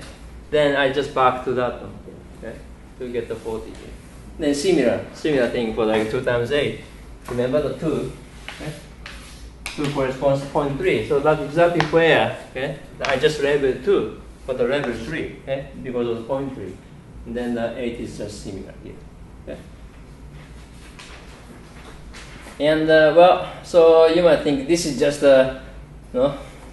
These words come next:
not so useful because, uh, you already know the answer, right? I mean, how to, how to multiply just, uh, one digit. But, uh, um, actually, five hundred years ago,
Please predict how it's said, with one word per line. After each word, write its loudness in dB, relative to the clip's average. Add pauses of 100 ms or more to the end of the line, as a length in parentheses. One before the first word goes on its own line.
(800)
not 0
so -2
useful 4
because, 0
uh, 4
you 2
already 2
know 4
the 2
answer, 0
right? -6
I -6
mean, -4
how -4
to, -8 (120)
how -6
to -12
multiply -2
just, -4
uh, 0
one 0
digit. -2
But, -4
uh, 2 (640)
um, 4
actually, 0 (540)
five 6
hundred 4
years 6
ago, 8